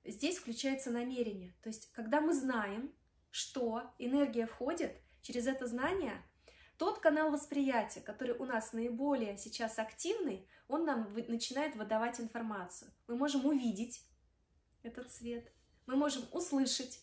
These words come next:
этот цвет. Часто, э, приходят такие эффекты, что мы слышим какое-то жужжание, шум в ушах. Мы можем почувствовать этот цвет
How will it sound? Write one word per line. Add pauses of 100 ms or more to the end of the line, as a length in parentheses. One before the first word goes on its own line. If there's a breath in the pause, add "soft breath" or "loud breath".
этот
цвет. (380 soft breath)
Часто,
э,
приходят
такие
эффекты,
что
мы
слышим (360 loud breath)
какое-то
жужжание,
шум
в
ушах. (520 loud breath)
Мы
можем
почувствовать
этот
цвет